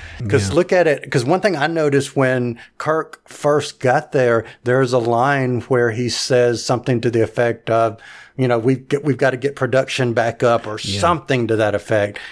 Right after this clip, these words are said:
Speaker 1: And I'm thinking, "Okay, you're the Enterprise, but you, this is still all about business. You're getting,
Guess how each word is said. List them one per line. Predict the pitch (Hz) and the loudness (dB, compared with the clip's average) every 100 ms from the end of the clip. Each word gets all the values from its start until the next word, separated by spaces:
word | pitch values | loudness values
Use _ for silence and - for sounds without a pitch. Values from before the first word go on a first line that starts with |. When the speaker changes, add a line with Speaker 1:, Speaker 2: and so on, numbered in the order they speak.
| - | -8
Speaker 1:
And | 135 | -2
I'm | 131 131 | -2 0
thinking, | 151 143 139 135 | 0 0 2 0
"Okay, | 131 131 | 2 0
you're | 120 165 | 2 2
the | 156 135 | 2 0
Enterprise, | 165 156 135 117 120 120 107 | 0 0 0 2 2 0 -2
but | 110 120 113 - - _ _ _ | -2 0 0 -8 -20 _ _ _
you, | - 147 131 139 - _ | -10 -2 -2 -2 -8 _
this | 160 123 147 147 | -2 0 0 2
is | 147 120 | -2 -2
still | - - - - - - 160 156 | -4 -6 -10 -10 -10 2 2 4
all | 139 | 2
about | 139 127 123 104 | 2 2 0 2
business. | 143 143 101 110 - 123 | 0 0 -6 -14 -8 -2
You're | 120 | 0
getting, | 110 139 139 123 | 4 4 4 0